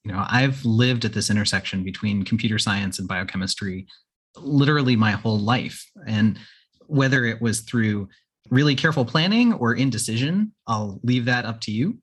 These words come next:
to, uh, to decide. But, uh, you know, going back, I had an, a really amazing molecular biology teacher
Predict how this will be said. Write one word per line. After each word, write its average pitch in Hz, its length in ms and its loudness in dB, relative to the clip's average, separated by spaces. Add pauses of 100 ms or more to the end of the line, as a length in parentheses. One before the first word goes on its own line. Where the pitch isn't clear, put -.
(100)
to, 117 360 0 (140)
uh, 127 300 -6 (160)
to - 160 -4
decide. 123 680 2
But, 110 160 -4 (340)
uh, 110 180 -6
you 131 100 -2
know, 123 100 4
going 143 260 4
back, 123 240 2
I - 20 2
had 117 140 2
an, 113 80 4
a 110 60 4
really 151 340 2
amazing 107 520 0
molecular 101 380 -8
biology 98 420 -4
teacher 98 540 -6